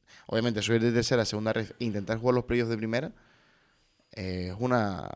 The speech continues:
es una cosa, vamos, mm, utópica no, pero muy difícil. Muy difícil. Ahí está el, el, el Paso. Bueno, el Paso está último de, del grupo. Y también está el Lleida, que empezó muy bien también en el puesto de playoff y está en descenso ahora.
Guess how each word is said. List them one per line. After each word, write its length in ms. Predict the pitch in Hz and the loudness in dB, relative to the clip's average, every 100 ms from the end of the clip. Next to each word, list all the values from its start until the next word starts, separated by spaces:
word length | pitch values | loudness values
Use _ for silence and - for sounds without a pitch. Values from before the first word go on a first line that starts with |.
| - - | -14 -6
es 120 | 107 | 0
una 200 | 113 107 | 4 4
cosa, 680 | 113 123 127 113 104 85 - - - _ _ _ _ _ _ _ | 4 4 4 4 2 0 -6 -14 -20 _ _ _ _ _ _ _
vamos, 220 | 113 104 92 _ _ _ _ _ - - - _ | 0 0 -4 _ _ _ _ _ -18 -18 -20 _
mm, 520 | 98 104 104 98 92 - | -10 -8 -8 -8 -10 -6
utópica 380 | 117 147 165 165 | 2 4 6 4
no, 120 | 165 | 4
pero 180 | 110 104 | 4 4
muy 160 | 123 | 4
difícil. 340 | 127 123 - - _ _ _ _ _ | 4 2 -4 -6 _ _ _ _ _
Muy 180 | - 117 | 2 2
difícil. 300 | 107 120 104 | 2 -4 -4
Ahí 60 | |
está 140 | 98 117 | 0 0
el, 80 | 104 | 0
el, 180 | 95 107 | -2 -2
el 160 | - 98 | -4 -4
Paso. 240 | 123 - | -4 -4
Bueno, 160 | - 117 | 0 0
el 60 | 98 | 2
Paso 160 | 113 | -2
está 120 | 113 | 2
último 360 | 113 131 143 131 | 2 2 0 2
de, 160 | 110 104 | 2 0
del 160 | 104 | 0
grupo. 300 | 107 123 117 - - - - - - | 0 0 -2 -10 -20 -20 -20 -20 -4
Y 120 | 113 | 0
también 240 | 104 107 | 2 2
está 720 | 110 - 117 113 104 95 - - - | 2 4 4 6 6 4 0 -4 -2
el 120 | 110 | 2
Lleida, 340 | 110 143 - - | 2 0 -4 -10
que 80 | 101 | -2
empezó 260 | 101 98 | 0 2
muy 160 | 113 123 | 4 6
bien 140 | 123 | 6
también 200 | 123 123 | 4 4
en 60 | 127 | 4
el 60 | 120 | 2
puesto 200 | 123 123 | 2 4
de 60 | |
playoff 340 | 113 117 135 190 | 4 4 4 2
y 40 | |
está 120 | 160 | 0
en 60 | 117 | 0
descenso 340 | 104 107 101 | 0 -2 -2
ahora. 220 | 107 156 | -2 -2